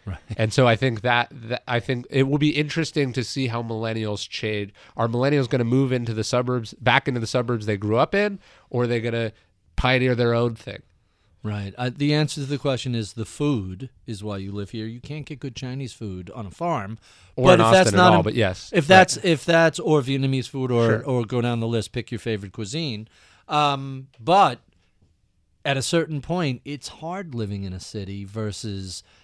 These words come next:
Speaker 1: having a little elbow space and, and a big sky. That's a very different lifestyle
Speaker 2: Agreed.
Speaker 1: that, that I think suits you once you work through your twenties and
Speaker 2: Yes.
Speaker 1: thirties, hypo-, hypothetically.
Speaker 2: Yep.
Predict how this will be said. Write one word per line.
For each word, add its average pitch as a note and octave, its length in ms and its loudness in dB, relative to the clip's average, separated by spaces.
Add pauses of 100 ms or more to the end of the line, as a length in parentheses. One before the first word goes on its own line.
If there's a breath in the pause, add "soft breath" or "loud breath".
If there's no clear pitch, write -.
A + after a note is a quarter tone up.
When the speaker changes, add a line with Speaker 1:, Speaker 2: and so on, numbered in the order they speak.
(100)
Speaker 1:
having A2+ 280 -2
a A2 60 -2
little A2 280 -2
elbow G#2+ 360 -4
space G2+ 520 -10
and, G2+ 300 -8
and G2+ 180 -10
a G2 40 -8
big G2 240 -8
sky. G2+ 400 -6
That's C3+ 200 -8
a G3 60 -6
very D#3 360 -4
different B2 520 -6 (320 soft breath)
lifestyle G#2 920 -4
Speaker 2:
Agreed. A2+ 280 -4
Speaker 1:
that, C#3 260 0
that C#3+ 280 2
I D#3 120 2
think C#3 220 -2
suits - 400 -6
you A#2+ 340 -4 (260 soft breath)
once C3 320 -6
you A#2 120 -8
work G#2+ 280 -6
through B2+ 200 -8
your G#2+ 160 -4
twenties G#2 480 -8
and F#2 180 -10
Speaker 2:
Yes. - 160 -2
Speaker 1:
thirties, F2+ 240 -12
hypo-, F2+ 300 -14 (100)
hypothetically. F#2+ 840 -14
Speaker 2:
Yep. C#3 140 -4